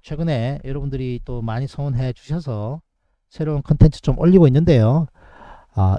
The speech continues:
이 주식 한번 사볼까? 오늘, 아, 방송 두 개 올려놨으니까요. 다음 주 대비해서 여러분들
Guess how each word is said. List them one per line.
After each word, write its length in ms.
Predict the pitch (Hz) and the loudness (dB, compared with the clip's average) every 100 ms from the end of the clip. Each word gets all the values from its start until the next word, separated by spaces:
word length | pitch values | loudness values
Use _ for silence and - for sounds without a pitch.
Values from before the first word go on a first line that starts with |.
| - | 0
이 100 | 165 | 4
주식 360 | 165 - - 123 | 4 4 0 2
한번 180 | 143 | 4
사볼까? 840 | 117 - 135 135 131 - 117 - _ - | 2 2 4 4 4 2 0 -2 _ -8
오늘, 460 | 135 135 110 139 - _ _ | 0 2 2 0 -6 _ _
아, 440 | 104 95 90 92 113 _ _ _ _ _ _ _ _ - | -8 -6 -4 -6 -12 _ _ _ _ _ _ _ _ -10
방송 300 | 117 - 120 | -8 -8 -4
두 160 | 117 | -2
개 180 | 110 135 | 2 2
올려놨으니까요. 920 | 151 156 143 160 147 120 110 107 123 156 | 6 4 6 2 0 -2 -2 0 0 0
다음 320 | - 143 139 - | -2 0 0 0
주 280 | - 135 123 | 2 2 2
대비해서 1200 | 117 120 135 120 117 113 _ 151 147 123 117 - - | 0 0 2 2 0 -2 _ -4 2 2 2 -2 -4
여러분들 440 | 123 123 120 117 | 0 2 2 -2